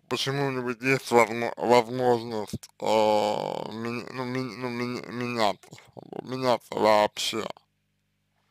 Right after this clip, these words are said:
Условно г-, условно говоря, почему у него есть возможность м-, меня-, меняться вообще? Вот. А, и, соответственно,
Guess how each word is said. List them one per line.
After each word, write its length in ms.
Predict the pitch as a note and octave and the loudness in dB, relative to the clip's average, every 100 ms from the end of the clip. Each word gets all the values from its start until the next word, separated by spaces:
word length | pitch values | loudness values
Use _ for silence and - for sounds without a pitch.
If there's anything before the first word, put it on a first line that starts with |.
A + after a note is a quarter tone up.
| _ _ _ _ _ _ _ _ _ _ _ - | _ _ _ _ _ _ _ _ _ _ _ -10
Условно 520 | A2 - B2 G#2 G2+ | -8 0 2 2 -2
г-, 320 | - G2 - - _ - | -10 -12 -16 -20 _ -12
условно 560 | A#2 - B2+ B2 G#2+ | -8 2 4 4 4
говоря, 340 | F#2 G2+ C2 - - - _ - | 2 2 -2 -8 -20 -20 _ -10
почему 400 | A#2 B2+ B2 A#2 | -8 -6 -4 -4
у 40 | |
него 160 | F2 C2+ | -6 -12
есть 260 | - G#2+ - | -6 -6 -4
возможность 680 | G2+ - A#2+ A2+ F#2+ G#2 G2+ | -6 -6 -10 -12 -12 -16 -16
м-, 100 | A2+ _ | -20 _
меня-, 300 | A2+ A2+ G#2 | -10 -8 -10
меняться 540 | G#2+ A#2 A#2 A2+ - - | -10 -2 2 0 0 -6
вообще? 520 | G2 G#2+ - - G#2 _ _ _ _ - - - - - - _ - | -4 -4 -6 -8 -10 _ _ _ _ -20 -20 -20 -20 -20 -20 _ -20
Вот. 680 | A2 A2+ G#2+ G2+ G#2+ - _ _ _ _ _ _ _ _ _ _ - | -12 -6 -4 -4 -6 -14 _ _ _ _ _ _ _ _ _ _ -6
А, 560 | - A#2 A#2 A#2 A2+ A2 - _ | 4 8 10 10 8 6 0 _
и, 1160 | - D#3 D3+ D#3+ D#3+ D#3+ D3+ D3 C3+ C3 B2 A2+ A2+ - - | -8 -4 -2 0 0 0 -2 -2 -2 -2 0 0 -2 -6 -4
соответственно, 1200 | - C3 A#2+ C3 C#3 B2+ - B2 B2+ B2 B2 A2 | 4 4 4 2 2 2 -2 -4 -2 4 4 4